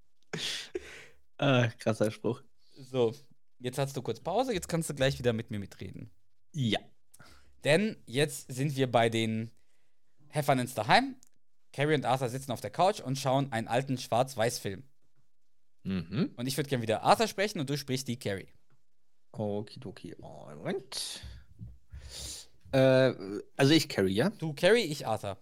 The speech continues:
Speaker 2: Bereit?
Speaker 1: Okay, ich bin bereit.
Speaker 2: Also sie schauen wirklich so einen alten Schwarz-Weiß-Film.
Speaker 1: Ja.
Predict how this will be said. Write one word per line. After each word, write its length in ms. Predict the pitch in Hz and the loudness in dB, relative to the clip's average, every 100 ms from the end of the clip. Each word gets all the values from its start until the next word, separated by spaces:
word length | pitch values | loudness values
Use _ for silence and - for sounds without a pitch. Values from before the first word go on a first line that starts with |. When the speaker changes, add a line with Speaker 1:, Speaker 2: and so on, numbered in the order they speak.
| - | -4
Speaker 2:
Bereit? 340 | 110 202 - - | 4 4 2 -4
Speaker 1:
Okay, 1120 | 120 101 - - - - 107 104 113 117 113 | -6 -6 -8 -12 -14 -16 -6 0 2 2 0
ich 200 | 120 - | -4 -8
bin 200 | 98 101 | -8 -8
bereit. 140 | - | -6
Speaker 2:
Also 140 | 117 107 | -4 -2
sie 40 | |
schauen 220 | 123 123 | 2 2
wirklich 160 | 113 110 | 2 0
so 60 | 104 | -2
einen 80 | |
alten 280 | 98 110 110 | -2 -2 -2
Schwarz-Weiß-Film. 760 | - 107 98 - 104 - - 110 | -4 -4 -4 -6 -8 -8 -4 2
Speaker 1:
Ja. 180 | 104 | 4